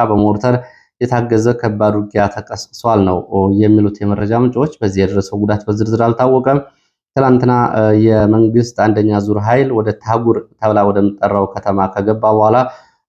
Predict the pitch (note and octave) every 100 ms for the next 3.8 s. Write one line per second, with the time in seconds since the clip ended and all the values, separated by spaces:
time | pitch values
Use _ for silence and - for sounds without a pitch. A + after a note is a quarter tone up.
0 | - C3+ C3 B2 A#2 A2+ A2+ A2+ A#2 A2+
1 | A#2 G#2 G#2 A2 G#2 A#2+ A#2 - G#2+ G#2+
2 | G#2 G#2+ - G#2 G#2+ G#2+ A2 G#2 G2+ G#2+
3 | G#2 G2+ G2+ G#2 G#2 G#2 G#2 G#2+